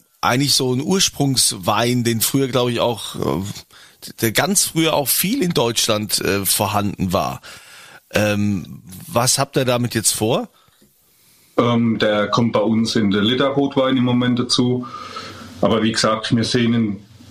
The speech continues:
Speaker 2: der Sorte keine große Zukunft. Also das ist,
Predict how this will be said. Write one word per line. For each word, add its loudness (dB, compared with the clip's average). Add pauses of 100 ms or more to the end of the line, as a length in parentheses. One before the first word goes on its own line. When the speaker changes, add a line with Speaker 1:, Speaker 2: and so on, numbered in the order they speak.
(240)
Speaker 2:
der 2
Sorte 0
keine 0
große 2
Zukunft. 0
Also 2
das 0
ist, 0